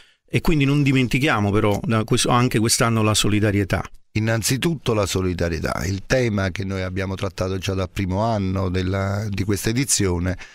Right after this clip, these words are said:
Speaker 2: è la solidarietà, tant'è che abbiamo messo a disposizione dei fondi per incoraggiare la sensibilizzazione e la ricerca,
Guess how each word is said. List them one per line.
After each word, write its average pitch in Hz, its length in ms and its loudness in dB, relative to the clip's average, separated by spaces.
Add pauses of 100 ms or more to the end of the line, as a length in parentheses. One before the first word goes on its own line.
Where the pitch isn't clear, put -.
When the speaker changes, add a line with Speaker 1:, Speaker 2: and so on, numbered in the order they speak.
(220)
Speaker 2:
è 120 120 0
la 110 160 2
solidarietà, 87 840 -2
tant'è 110 260 -2
che 95 100 -2
abbiamo 95 340 -2
messo 90 1040 -2 (400)
a 98 120 0
disposizione 90 1160 0
dei 107 300 -2
fondi 90 560 -2
per 92 760 -2
incoraggiare 95 1000 0
la 92 240 0
sensibilizzazione 98 1120 0
e 92 40 0
la 92 120 0
ricerca, 92 680 -2